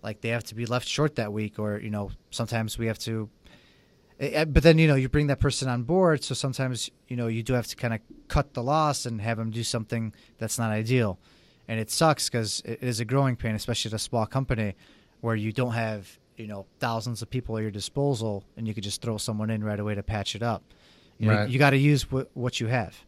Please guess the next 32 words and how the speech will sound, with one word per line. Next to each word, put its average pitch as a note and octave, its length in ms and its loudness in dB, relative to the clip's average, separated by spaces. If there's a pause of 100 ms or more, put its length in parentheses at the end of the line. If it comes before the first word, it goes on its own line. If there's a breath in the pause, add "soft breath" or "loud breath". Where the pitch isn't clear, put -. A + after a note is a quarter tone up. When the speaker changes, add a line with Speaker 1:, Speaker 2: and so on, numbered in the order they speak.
(560)
Speaker 2:
Mm-hmm. A#2+ 380 8 (100)
Speaker 1:
And A#2 240 0
it's, A#2+ 200 0
Speaker 2:
Yeah. A2+ 120 8
Speaker 1:
uh, B2+ 160 4
something E3+ 380 4
that's D3 160 2
coming D3+ 240 4
up C3+ 100 4
for C3 160 -4
me, C#3 220 2
especially B2+ 380 -2
when B2+ 100 0
it B2 80 0
gets A2+ 180 -4
colder D3 560 6 (220 soft breath)
this - 160 -4
winter C#3 260 4
season. F#3 420 6 (600 soft breath)
Um, B2+ 280 2
I D3+ 140 8
actually D#3+ 280 8
have D3 100 6
some, C#3 300 2
you C#3+ 80 2
know, B2+ 140 4
I D3 120 10
actually D#3+ 200 8
have C3 80 6
employees C3 520 6
now, A2+ 260 4
whereas A2+ 280 2